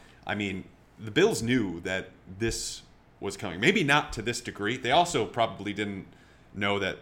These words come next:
Peterman would have stunk that bad, and that's also on them for not knowing, um, or having their evaluation right on a guy that they ended up trusting. But they also didn't expect, uh, Josh Allen to get his elbow sprained like that.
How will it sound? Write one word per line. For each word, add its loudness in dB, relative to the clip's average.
Peterman -2
would 0
have -4
stunk -2
that 2
bad, 6
and -6
that's 8
also 4
on 2
them -2
for -4
not 0
knowing, 0
um, -4
or -4
having 2
their 0
evaluation 0
right 0
on 0
a 0
guy 6
that -4
they 0
ended -6
up -10
trusting. 0
But -2
they 6
also 4
didn't 0
expect, 0
uh, 0
Josh 0
Allen -2
to -6
get -6
his -4
elbow 0
sprained -6
like -6
that. 0